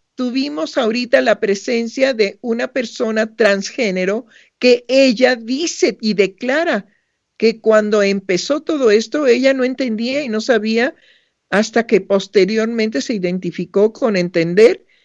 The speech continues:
pero ella nada más expresaba lo que sentía y no le dieron oportunidad de que eso continuara. Hasta el fin de sus días, sino que inmediatamente la acogió el grupo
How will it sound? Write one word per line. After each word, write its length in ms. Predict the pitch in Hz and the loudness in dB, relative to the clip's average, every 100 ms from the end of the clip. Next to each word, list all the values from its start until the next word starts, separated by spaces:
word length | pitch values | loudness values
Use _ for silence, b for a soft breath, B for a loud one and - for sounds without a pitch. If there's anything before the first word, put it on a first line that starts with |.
| _ _ | _ _
pero 180 | 214 247 | 0 4
ella 160 | 294 | 4
nada 200 | 330 294 | 4 4
más 240 | 302 330 320 | 2 0 -2
expresaba 580 | 302 - 185 - 302 381 | -2 0 0 0 0 0
lo 120 | 294 | -2
que 100 | - | -2
sentía 680 | - 170 170 277 440 392 _ _ _ _ _ _ _ _ _ _ _ | -2 -4 2 4 4 2 _ _ _ _ _ _ _ _ _ _ _
y 100 | - | -2
no 120 | 202 247 | 2 4
le 120 | 262 | 4
dieron 300 | 262 254 247 | 4 2 2
oportunidad 1040 | 226 214 190 - 202 208 202 196 262 349 _ _ _ _ | 0 0 -2 -2 -2 2 4 4 2 -2 _ _ _ _
de 160 | - 185 | -2 0
que 200 | 202 196 | 4 4
eso 300 | 226 277 - | 4 0 -6
continuara. 840 | - 214 185 160 196 320 370 202 _ _ _ _ _ _ _ _ _ _ - | -6 -4 -2 -4 -2 0 -2 -4 _ _ _ _ _ _ _ _ _ _ -4
Hasta 240 | 180 - | 0 2
el 100 | 190 | 0
fin 260 | 190 240 269 | 0 -2 -2
de 100 | 277 | -4
sus 260 | - 190 | -4 -6
días, 500 | 202 269 370 311 - _ _ _ | -2 0 -2 -4 -12 _ _ _
sino 300 | - 214 226 | -4 2 2
que 100 | 226 | 2
inmediatamente 1160 | 220 220 214 226 254 311 285 254 240 240 294 381 _ _ _ - | 2 2 2 2 2 2 2 2 -2 -2 -4 -4 _ _ _ 0
la 220 | 208 - | 0 2
acogió 800 | 196 196 208 190 - 262 311 262 | -2 -2 -4 -4 -4 -4 0 0
el 160 | 240 | 0
grupo 640 | 214 277 311 - 226 392 | 0 0 0 2 0 0